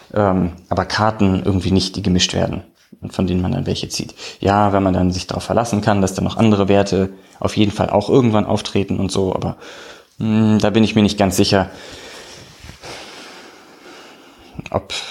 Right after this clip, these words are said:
ob es lohnt, da wirklich so einen knallharten, ähm, Strich zu ziehen und zu sagen, hier, das geht, das geht nicht. Naja, muss man sehen.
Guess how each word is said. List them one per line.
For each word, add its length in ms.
ob 160
es 200
lohnt, 260
da 140
wirklich 280
so 120
einen 420
knallharten, 800
ähm, 320
Strich 320
zu 100
ziehen 260
und 100
zu 100
sagen, 280
hier, 200
das 220
geht, 320
das 140
geht 160
nicht. 320
Naja, 300
muss 380
man 120
sehen. 260